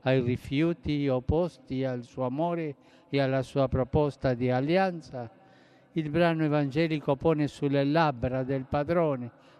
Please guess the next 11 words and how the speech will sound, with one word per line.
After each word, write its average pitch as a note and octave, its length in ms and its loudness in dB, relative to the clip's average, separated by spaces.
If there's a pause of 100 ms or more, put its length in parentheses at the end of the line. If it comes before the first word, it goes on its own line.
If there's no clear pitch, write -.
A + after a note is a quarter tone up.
della D#3 300 2
vigna G3+ 400 -2
una F3+ 260 -4
domanda. G#2 600 -4 (1800)
Quando F#3 400 6
verrà F#3 400 4
dunque F#3 500 2
il D3+ 160 0
padrone D#3 680 4
della C#3 240 4
vigna, A#2 520 2